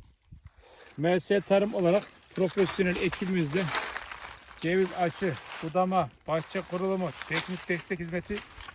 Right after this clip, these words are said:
veriyoruz. Telefon numaram sıfır beş otuz sekiz, beş yüz on sekiz, otuz iki seksen altı. Web sitemiz,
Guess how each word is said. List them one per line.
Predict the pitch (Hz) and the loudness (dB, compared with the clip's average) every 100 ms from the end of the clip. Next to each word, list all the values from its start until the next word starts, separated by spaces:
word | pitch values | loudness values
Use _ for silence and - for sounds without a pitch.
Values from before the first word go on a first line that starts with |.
| - _ _ _ - | -20 _ _ _ -8
veriyoruz. | 147 170 185 175 - - _ _ - | -2 2 2 2 -4 -12 _ _ -8
Telefon | 156 160 196 190 | -2 0 0 0
numaram | 190 185 196 | 0 0 0
sıfır | - - 143 185 190 | -8 -12 -6 -4 -4
beş | 180 - | -4 -6
otuz | 175 - | -10 -8
sekiz, | - - 196 - - - - - - _ - | -8 -4 -6 -8 -20 -20 -20 -20 -20 _ -2
beş | 175 - | -2 -2
yüz | 180 | -2
on | 190 | 0
sekiz, | 165 180 196 185 - - 170 | 0 -4 -6 -8 -10 -10 -6
otuz | 156 185 | -6 -6
iki | 190 175 170 | -8 -6 -6
seksen | - 156 - | -2 -2 0
altı. | 185 190 - 196 - - - _ - - - - - | 2 2 2 -4 -4 -16 -18 _ -12 -4 -4 -4 -2
Web | 170 180 | 0 0
sitemiz, | - - 190 202 - | -4 -2 0 -2 -4